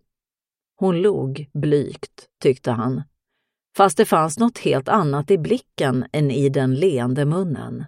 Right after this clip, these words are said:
Något som tedde sig så oemotståndligt lockande.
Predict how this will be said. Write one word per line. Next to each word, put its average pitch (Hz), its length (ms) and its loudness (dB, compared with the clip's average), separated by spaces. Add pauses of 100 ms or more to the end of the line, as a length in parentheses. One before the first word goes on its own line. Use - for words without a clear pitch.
(440)
Något 170 220 0
som 175 200 0
tedde 147 320 2
sig 156 220 0
så 147 220 0
oemotståndligt 135 1200 0
lockande. 156 800 -2